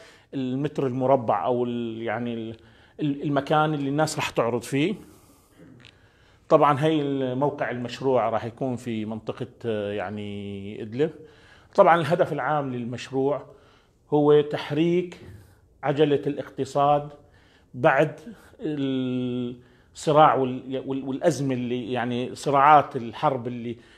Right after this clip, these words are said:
اليوم أفقرت الناس وشلتهم تقريبًا. كيف ترجع الضخ أموال وتحرك الناس للشغل؟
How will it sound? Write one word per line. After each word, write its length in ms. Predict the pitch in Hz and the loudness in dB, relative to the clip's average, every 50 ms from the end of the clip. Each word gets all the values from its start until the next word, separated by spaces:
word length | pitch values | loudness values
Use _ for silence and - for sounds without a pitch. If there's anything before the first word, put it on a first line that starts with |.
| _ - | _ -10
اليوم 480 | 135 131 139 151 151 151 143 139 - - | -6 -2 2 4 4 4 4 2 0 -4
أفقرت 460 | 170 - - - - 135 143 135 - | -6 -6 -2 0 2 2 2 0 0
الناس 640 | 147 131 135 135 135 135 143 156 170 - - - - - _ _ _ _ _ _ _ _ _ _ - | -2 -2 0 0 0 2 2 0 0 -2 -8 -18 -20 -20 _ _ _ _ _ _ _ _ _ _ -12
وشلتهم 540 | - - - 147 135 147 180 175 - 156 131 | -6 -2 0 2 4 4 4 4 4 0 0
تقريبًا. 600 | - - - - - 131 131 135 123 139 156 170 - - - - | 0 -2 -2 -2 -2 -2 -2 0 0 0 0 -2 -6 -12 -20 -10
كيف 280 | - - 185 - - - | -4 -4 -4 -4 -2 0
ترجع 460 | 190 175 151 131 156 170 170 175 - - - - _ _ _ _ _ _ _ _ _ _ - | 0 0 2 4 4 4 4 4 0 -6 -16 -20 _ _ _ _ _ _ _ _ _ _ -4
الضخ 960 | 135 131 131 127 127 127 127 127 120 120 117 117 127 131 139 135 143 - - - - - _ _ _ _ _ _ _ _ _ _ _ _ _ _ _ _ _ _ _ - - _ _ _ _ _ - | -2 -2 0 -2 -2 -2 -2 -4 -4 -6 -4 0 2 2 2 2 -2 -8 -12 -18 -20 -20 _ _ _ _ _ _ _ _ _ _ _ _ _ _ _ _ _ _ _ -20 -20 _ _ _ _ _ -4
أموال 560 | 147 139 135 139 147 151 156 160 185 220 214 - - - - _ _ _ _ _ _ _ _ - | -2 0 2 4 6 6 6 6 4 2 -2 -8 -12 -20 -20 _ _ _ _ _ _ _ _ -6
وتحرك 600 | 127 127 127 - - - 180 180 170 165 160 - | -6 -6 -6 -2 2 4 4 6 4 4 2 0
الناس 360 | 151 156 175 175 156 - - | -2 -2 -2 -2 -4 -4 -6
للشغل؟ 400 | 139 127 - - 147 117 123 113 | -10 -8 -6 -6 -6 -4 -4 -6